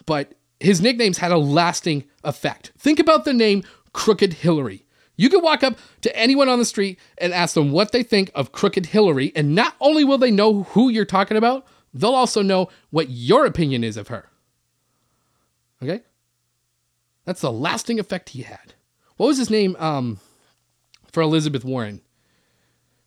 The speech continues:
Uh, Pocahontas. Jesus, how awful and racist. But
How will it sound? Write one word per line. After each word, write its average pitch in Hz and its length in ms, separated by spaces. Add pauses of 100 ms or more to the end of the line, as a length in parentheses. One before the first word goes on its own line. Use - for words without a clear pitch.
(720)
Uh, 139 200
Pocahontas. 160 920 (1000)
Jesus, 175 560
how 269 220
awful 190 420
and 135 120
racist. 143 400
But 214 220